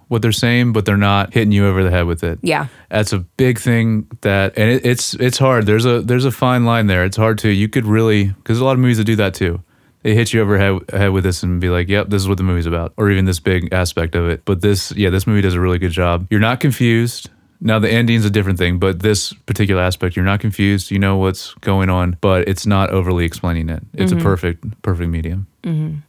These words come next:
Speaker 2: And it, it really, it's gut-wrenching to know that Tsai had to go through that as a child. <clears throat> And that, pe-, s-, you know, so many real-life people go through that.
Speaker 1: That's
Speaker 2: And they work through, they try to work through their trauma,
Speaker 1: Mm-hmm.
Speaker 2: you know.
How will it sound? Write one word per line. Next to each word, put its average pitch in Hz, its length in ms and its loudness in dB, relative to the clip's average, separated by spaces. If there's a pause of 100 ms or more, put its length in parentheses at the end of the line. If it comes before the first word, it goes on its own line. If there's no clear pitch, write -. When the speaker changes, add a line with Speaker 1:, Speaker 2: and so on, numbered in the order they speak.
(140)
Speaker 2:
And 175 140 -2
it, 170 180 -4
it 165 200 -4
really, 165 400 -2 (240)
it's 175 220 -4
gut-wrenching 165 1120 -4
to 190 120 -4
know 165 220 0
that 151 220 -4
Tsai 156 360 -2
had 156 200 -4
to 156 80 -2
go 156 180 0
through 151 200 -4
that 147 160 -2
as 147 120 -6
a 139 60 -8
child. 135 720 -4
<clears throat> - 60 -12 (460)
And 180 180 -2
that, - 180 -4
pe-, 175 140 -12
s-, - 400 -10
you 160 160 -6
know, 151 120 -4
so 180 300 -6
many 170 300 -2
real-life 165 760 -2
people 151 260 -8
go 147 200 -6
through - 200 -10
that. - 540 -10
Speaker 1:
That's 120 240 2
Speaker 2:
And 165 160 -2
they 165 140 0
work 156 340 -2
through, 156 300 -8
they 160 160 -2
try 160 340 -2
to 156 100 0
work 151 260 -2
through 151 240 -4
their 143 440 -2
trauma, 147 680 -4 (480)
Speaker 1:
Mm-hmm. 95 520 -2
Speaker 2:
you 82 120 -4
know. 78 320 -6